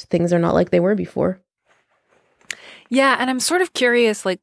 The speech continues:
Speaker 2: the letter writer did not choose to include what her boyfriend said.
Speaker 1: Mm-hmm.
Speaker 2: And, uh, a-, again, not knowing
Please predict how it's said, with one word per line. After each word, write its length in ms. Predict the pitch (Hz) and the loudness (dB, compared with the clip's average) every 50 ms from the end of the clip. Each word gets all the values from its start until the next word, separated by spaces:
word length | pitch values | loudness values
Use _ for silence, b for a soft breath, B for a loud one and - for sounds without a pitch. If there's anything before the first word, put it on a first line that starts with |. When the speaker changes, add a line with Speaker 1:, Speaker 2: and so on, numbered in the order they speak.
| _ - | _ -8
Speaker 2:
the 120 | 190 196 | -6 -4
letter 280 | 190 196 196 190 202 196 | 0 2 2 2 4 4
writer 260 | 185 185 185 185 190 | 4 2 4 4 2
did 160 | 180 185 175 | 2 0 0
not 180 | 180 185 175 - | -2 -2 -4 -4
choose 280 | - - 190 175 170 - | -4 -2 -2 -2 -4 -4
to 160 | - 196 175 | -2 0 0
include 460 | 160 156 151 - - 151 151 151 151 | 0 -2 -4 -4 -4 -2 -2 -2 -2
what 240 | 147 139 151 147 143 | -4 -4 -4 -4 -2
her 100 | 147 151 | -4 -8
boyfriend 460 | 139 - 139 131 135 - 139 131 135 | -8 -8 -10 -10 -10 -10 -12 -12 -8
said. 360 | - 143 131 131 143 - - _ _ _ _ _ _ _ _ _ - | -2 0 0 0 0 -2 -6 _ _ _ _ _ _ _ _ _ -8
Speaker 1:
Mm-hmm. 360 | 180 180 190 175 170 156 143 - _ _ _ _ _ _ _ _ _ _ _ _ _ _ _ _ _ | -4 -4 -2 -4 -4 -6 -8 -12 _ _ _ _ _ _ _ _ _ _ _ _ _ _ _ _ _
Speaker 2:
And, 540 | - 180 175 165 160 147 151 156 151 - - - _ _ _ _ _ _ _ _ | -2 0 2 2 2 2 0 -2 -6 -12 -16 -20 _ _ _ _ _ _ _ _
uh, 60 | - - - - _ _ _ _ _ _ _ - | -10 -10 -10 -16 _ _ _ _ _ _ _ 2
a-, 140 | 196 196 - | 2 2 4
again, 420 | 196 196 180 202 220 214 190 175 180 | 2 0 2 2 2 2 2 2 2
not 200 | 196 202 - 202 | 2 2 2 2
knowing 640 | 202 202 202 208 208 196 190 190 185 185 175 175 | 2 2 4 4 2 2 2 0 0 -2 -4 -6